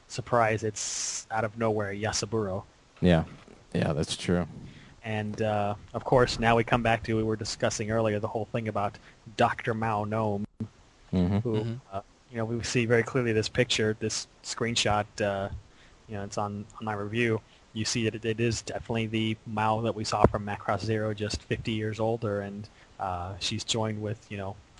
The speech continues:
Speaker 1: her fellow researchers, uh, Ron Chamay, who is Ronka's mother, and, uh, Grace, who, of course, looks identical. So
Speaker 2: Yeah.
Speaker 1: the, the mystery is starting to become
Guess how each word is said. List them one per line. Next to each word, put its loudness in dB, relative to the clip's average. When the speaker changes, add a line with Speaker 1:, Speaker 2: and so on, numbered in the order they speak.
Speaker 1:
her 0
fellow 4
researchers, 0
uh, 2
Ron 0
Chamay, 0
who -4
is -4
Ronka's -8
mother, 2
and, -8
uh, -2
Grace, 0
who, 2
of -6
course, -4
looks -6
identical. 0
So 2
Speaker 2:
Yeah. 4
Speaker 1:
the, -2
the -2
mystery 0
is -4
starting 0
to -4
become -4